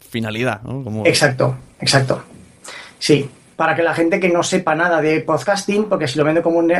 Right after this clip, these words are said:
Speaker 2: como un evento de podcasting, todos los aficionados al podcasting se enteran, lo conocen, pero la gente, digamos, de, de la calle, que a lo mejor no sabe lo que es el podcasting, o,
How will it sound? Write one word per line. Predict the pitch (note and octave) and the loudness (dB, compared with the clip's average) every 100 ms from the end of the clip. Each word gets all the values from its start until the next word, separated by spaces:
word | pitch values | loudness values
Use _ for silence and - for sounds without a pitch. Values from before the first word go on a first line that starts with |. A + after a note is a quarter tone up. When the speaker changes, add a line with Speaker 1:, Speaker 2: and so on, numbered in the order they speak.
| - | 0
Speaker 2:
como | D#3+ D#3 | 0 2
un | D#3+ | 2
evento | E3 D#3+ | 2 2
de | E3 | 2
podcasting, | A3 E3+ G#3+ G3 A#3 - | 2 0 2 2 0 0
todos | F3+ E3+ D#3+ | 0 2 2
los | E3 E3 - - - - - | 2 0 -4 -14 -18 -8 -2
aficionados | E3+ - F3 F3 E3 E3 E3+ | 0 2 2 2 2 2 2
al | E3+ E3 | 0 0
podcasting | D#3+ G#3+ F#3+ C#3+ C3+ | 0 0 0 0 0
se | D#3+ | 2
enteran, | F3+ G#3 A3 B3 C4+ - - - - | 2 4 4 2 0 -8 -20 -20 -4
lo | D#3 C#3 | -2 2
conocen, | F3 A#3 A3 A3+ A3+ - _ | 2 2 2 0 -2 -12 _
pero | - - | 0 2
la | D3+ | 2
gente, | B2+ E3 E3+ F#3 | 2 2 2 2
digamos, | E3+ D#3+ E3+ E3 C3 | 2 2 2 2 2
de, | B2+ | 0
de | C#3+ C#3 | 2 2
la | B2 | 2
calle, | G#3 A3+ G#3+ | 2 2 2
que | G#3 | 2
a | C3+ | 2
lo | |
mejor | C3+ D#3 E3+ | 2 0 2
no | F3 | 2
sabe | F3+ F#3 | 2 2
lo | D#3 D3 | 2 2
que | |
es | C3 | 0
el | D3+ | 0
podcasting, | D3 B2+ A#3+ B3+ A3 B3+ | 0 0 0 0 2 2
o, | - | 2